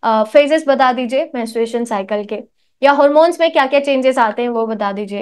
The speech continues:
एक डायग्राम बना दो मेंस्ट्रुएशन साइकिल का। इस तरीके से सवाल आए हैं और हो सकता है,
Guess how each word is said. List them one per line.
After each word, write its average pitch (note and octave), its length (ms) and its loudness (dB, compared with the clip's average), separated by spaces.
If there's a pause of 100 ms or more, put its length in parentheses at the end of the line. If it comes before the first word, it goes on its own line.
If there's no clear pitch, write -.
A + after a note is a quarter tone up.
(100)
एक B3 200 2
डायग्राम A#3+ 640 0
बना A3 240 -2
दो G#3+ 300 -10
मेंस्ट्रुएशन A3 540 -6
साइकिल G#3 340 -6
का। B3 120 2
इस F4+ 120 -2
तरीके F4 300 2
से F#4+ 100 -2
सवाल D#4+ 340 4
आए A#3+ 280 0
हैं D#4 160 -4 (320)
और D4+ 240 4
हो E4 180 4
सकता C#4 380 0
है, A3 180 -6